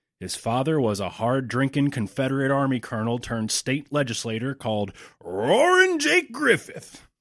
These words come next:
who, despite his bellicose name, was incredibly literate. They read Shakespeare aloud as a family. They grew up reading Dickens, Tolstoy, Poe, and Twain.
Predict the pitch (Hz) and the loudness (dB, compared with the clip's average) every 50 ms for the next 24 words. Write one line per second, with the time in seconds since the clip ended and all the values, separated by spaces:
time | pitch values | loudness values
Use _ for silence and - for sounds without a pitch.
0 | _ _ - 120 110 139 - - - - 202 160 - - 127 107 - - 98 90 | _ _ -4 -4 -2 -2 -4 -4 -2 -2 -2 -2 -2 -4 -6 -6 -6 -6 -6 -6
1 | 92 - 90 90 - - 120 127 139 143 - - - - _ _ 185 175 202 208 | -8 -8 -10 -10 -6 -2 0 0 0 0 -2 -6 -14 -20 _ _ -4 -2 -2 -2
2 | 196 - 226 208 196 180 208 202 220 240 196 113 92 - - - _ _ _ _ | -2 -2 -2 -2 -2 -2 -4 -2 -2 -2 -2 -2 -4 -6 -10 -18 _ _ _ _
3 | _ _ _ _ _ _ - 95 98 117 110 95 - - 139 135 135 - - - | _ _ _ _ _ _ -10 -6 -4 -4 -4 -4 -2 -2 -2 -2 -2 -4 -6 -6
4 | 135 135 123 120 120 127 139 139 135 131 - - - _ 139 135 131 127 131 127 | -4 -4 -4 -4 -2 -2 -2 -2 -2 -4 -6 -8 -10 _ -4 -2 -2 -2 -2 -2
5 | 127 131 135 - _ _ _ _ _ _ _ 98 85 - 107 113 113 113 113 107 | -4 -6 -8 -12 _ _ _ _ _ _ _ -20 -12 -8 -6 -6 -6 -6 -6 -8
6 | 104 104 95 - - 190 185 - 180 175 175 170 165 151 - - - - 175 156 | -6 -6 -8 -4 -4 -4 -4 -2 -4 -2 -2 -2 -4 -6 -8 -8 -6 -6 -6 -4
7 | 147 - - - 156 151 156 156 147 143 - - - 156 147 156 156 151 147 135 | -6 -6 -6 -4 -4 -4 -4 -4 -6 -8 -10 -10 -8 -6 -4 -4 -4 -4 -4 -6
8 | 123 120 - - 165 156 143 143 151 156 165 180 170 | -6 -8 -6 -6 -4 -2 0 0 -2 -2 -4 -4 -6